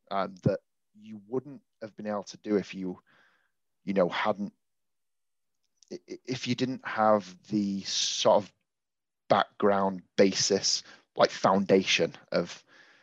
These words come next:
of an education, I think. <laughs>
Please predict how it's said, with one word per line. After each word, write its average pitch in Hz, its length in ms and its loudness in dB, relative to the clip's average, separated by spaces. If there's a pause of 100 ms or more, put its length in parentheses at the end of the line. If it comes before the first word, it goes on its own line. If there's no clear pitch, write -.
(1200)
of 98 200 2
an 98 80 2
education, 92 600 0
I 90 60 -2
think. 85 380 0
<laughs> - 40 -20